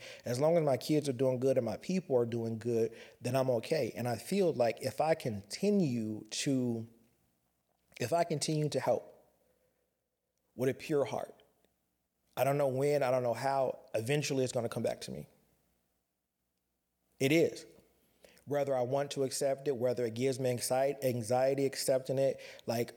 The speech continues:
whatever it is, it's gonna come back to me, and I'm gonna be mature enough one day to accept the help and not be so scared and not be so timid to be like, "Yo, I need help." Like, "Yo, I'm exhausted." Yo, like,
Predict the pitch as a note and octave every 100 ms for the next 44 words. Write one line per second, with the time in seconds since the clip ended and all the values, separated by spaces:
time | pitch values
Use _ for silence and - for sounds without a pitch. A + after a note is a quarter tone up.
0 | - A#2+ C3+ D#3 D3 C#3+ D3+ A#2+ A#2 A2+
1 | C#3+ C#3+ C#3 B2+ B2+ - B2+ B2 A#2 C3
2 | C3 C3+ A#2 C3 B2 A#2+ - - F#3 F3+
3 | C#3 B2 A#2 - A#2+ A#2+ A#2 A#2 A#2 B2+
4 | A2+ - B2 - A2 - D3 - C3 A#2+
5 | A#2+ B2 - B2+ B2+ - B2+ A2 - -
6 | D3 D3+ C3 A2+ C3 - B2+ - A2 -
7 | D#3 D3 - A#2+ A#2+ A2 B2+ D#3+ B2+ B2
8 | A#2 - - - - - _ _ _ _
9 | _ _ _ _ _ _ - B2+ D3 C#3+
10 | B2+ A#2 C#3 C3+ A2 A2+ C#3 - B2+ B2+
11 | A#2+